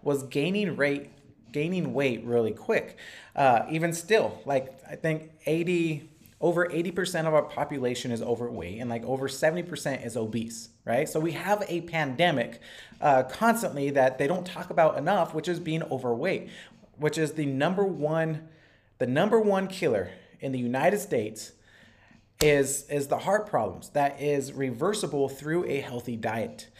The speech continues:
And that's why it kills me so much when I see people and people's loved ones constantly die at an early age, and they don't have to. You just have to learn how to eat properly, and that's why I created this challenge,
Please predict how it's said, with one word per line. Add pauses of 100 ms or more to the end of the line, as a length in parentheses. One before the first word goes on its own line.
(220)
And
that's
why
it
kills
me
so
much
when
I
see
people
and
people's
loved
ones
constantly
die
at
an
early
age, (340)
and
they
don't
have
to. (420)
You
just
have
to
learn
how
to
eat
properly,
and
that's
why
I
created
this
challenge,